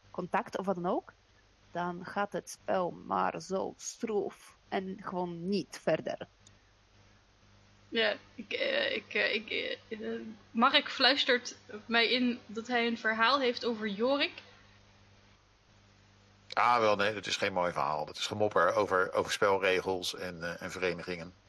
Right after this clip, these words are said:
Speaker 2: Ik, ik, ik vind het hoe dan ook een fantastisch verhaal.
Speaker 3: Het,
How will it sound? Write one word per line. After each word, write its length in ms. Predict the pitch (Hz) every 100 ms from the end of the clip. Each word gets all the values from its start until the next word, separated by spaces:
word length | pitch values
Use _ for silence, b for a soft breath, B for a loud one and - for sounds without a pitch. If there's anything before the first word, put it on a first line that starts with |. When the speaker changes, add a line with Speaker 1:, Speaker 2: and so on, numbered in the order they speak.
| -
Speaker 2:
Ik, 180 | - 247
ik, 160 | 247 -
ik 180 | 233
vind 160 | - 220
het 120 | 208
hoe 140 | 196 208
dan 140 | 196
ook 140 | 214
een 60 | 208
fantastisch 640 | 196 - 220 - - 180
verhaal. 380 | 202 185 165 - - - - - - - - - - - - _ _ - - - -
Speaker 3:
Het, 300 | 110 110